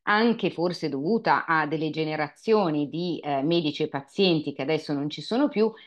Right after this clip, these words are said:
in cui la salute veniva somministrata dall'alto e il paziente riceveva questi consigli, queste prescrizioni in modo passivo.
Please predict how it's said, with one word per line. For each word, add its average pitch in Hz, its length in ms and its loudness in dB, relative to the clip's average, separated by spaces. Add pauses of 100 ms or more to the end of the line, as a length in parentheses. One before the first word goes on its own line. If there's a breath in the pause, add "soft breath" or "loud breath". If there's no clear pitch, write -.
(260 loud breath)
in 294 200 6
cui 285 320 4
la 208 140 4
salute 226 320 2
veniva 190 240 2
somministrata 196 800 -2
dall'alto 147 800 0
e 190 200 4
il 320 120 0
paziente 175 680 -2
riceveva 165 680 -2
questi 156 400 -6
consigli, 151 640 -2
queste 143 260 -6
prescrizioni 214 760 0
in 175 80 -2
modo 151 260 0
passivo. - 640 -8